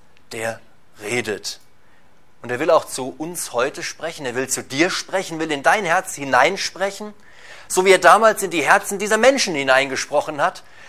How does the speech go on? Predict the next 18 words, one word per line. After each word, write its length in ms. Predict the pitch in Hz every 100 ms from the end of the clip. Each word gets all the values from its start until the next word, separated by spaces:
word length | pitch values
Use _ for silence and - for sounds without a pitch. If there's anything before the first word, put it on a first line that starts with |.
| -
so 140 | - 180
dass 160 | 185
sie 140 | 170 143
da 260 | 160 185
standen 720 | - - - 214 226 185 170
und 100 | 143
staunten, 640 | 120 - 185 196 226 - 175
dass 140 | 151
sie 80 | 147
die 120 | 151
Augen 300 | 196 233 208
aufrissen 540 | 175 208 - 190 185 170
und 120 | -
dachten, 280 | 214 190 180
„Was 160 | 196
ist 300 | - 262 -
denn 240 | 190 165 160
das, 400 | 233 220 -